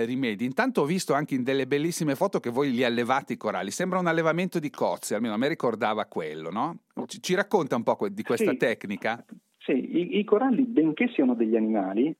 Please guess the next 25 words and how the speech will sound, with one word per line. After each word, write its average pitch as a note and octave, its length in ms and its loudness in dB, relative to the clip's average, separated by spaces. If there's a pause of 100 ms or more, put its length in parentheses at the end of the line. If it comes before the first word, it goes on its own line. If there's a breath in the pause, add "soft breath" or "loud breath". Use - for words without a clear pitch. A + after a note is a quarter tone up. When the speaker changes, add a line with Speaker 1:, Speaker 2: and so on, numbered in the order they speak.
Speaker 2:
ehm, A#2+ 840 -2
si - 200 -20
comportano F3+ 560 2
un G3 100 0
po' F#3 140 2
come F3+ 140 6
se C#3+ 100 2
fossero B2+ 340 0
delle A#2 180 4
piante, G#2+ 360 0
quindi D#3+ 180 2
io D#3+ 100 2
posso A2 420 2
prendere G#2 560 0
dei B2+ 520 2
rametti B2+ 560 0
di G#2 80 -2
corallo, G#2+ 600 0
anche G#2+ 200 -6
se - 80 -16
sono G#2+ 180 -2
dei G2+ 100 0
frammenti G#2 460 -2
di G2+ 80 -4
animale, G2+ 500 -8